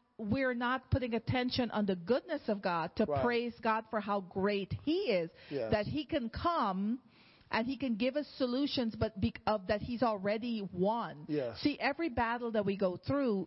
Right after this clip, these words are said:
Speaker 1: God has already won. Like, there's already a strategy in place to overcome that type of battle.
Speaker 2: Absolutely.
Speaker 1: Which God has already tried and proved,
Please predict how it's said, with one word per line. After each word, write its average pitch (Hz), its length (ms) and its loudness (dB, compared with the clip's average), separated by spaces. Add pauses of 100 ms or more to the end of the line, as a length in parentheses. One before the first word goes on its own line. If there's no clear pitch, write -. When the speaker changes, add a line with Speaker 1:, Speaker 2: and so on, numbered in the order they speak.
(140)
Speaker 1:
God 220 280 0
has 226 120 0
already 202 360 0
won. 185 640 0
Like, 202 180 2
there's 214 180 0
already 254 340 0
a 202 60 0
strategy 226 720 0
in 196 100 2
place 202 340 2 (100)
to - 80 2
overcome 190 540 0
that 185 240 0
type 196 200 -2
of 156 120 -4
battle. 190 380 -4
Speaker 2:
Absolutely. 139 640 -2
Speaker 1:
Which 240 280 2
God 226 260 0
has 247 120 -4
already 208 320 -2
tried 214 680 0
and 190 200 0
proved, 226 640 0